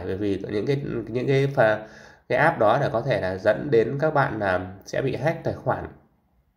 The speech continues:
Bởi vì là khi các bạn đăng nhập vào, các bạn cung cấp mật khẩu M I, ờ,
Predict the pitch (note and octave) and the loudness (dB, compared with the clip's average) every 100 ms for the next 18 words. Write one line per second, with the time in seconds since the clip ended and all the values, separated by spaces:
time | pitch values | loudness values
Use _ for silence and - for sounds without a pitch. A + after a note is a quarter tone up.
0 | _ _ - G#2 G#2 G2+ - B2+ C3 A2 | _ _ 2 4 6 4 2 2 2 2
1 | B2 A#2 G#2+ G#2 G2 B2 - B2+ B2 D#3 | 2 2 4 2 4 2 0 -2 0 0
2 | A#2+ - A2+ F2 A2 A#2 A#2+ A#2+ A2+ - | 0 -2 2 2 2 0 4 4 2 -2
3 | - - - - G2 | -20 -20 -4 0 0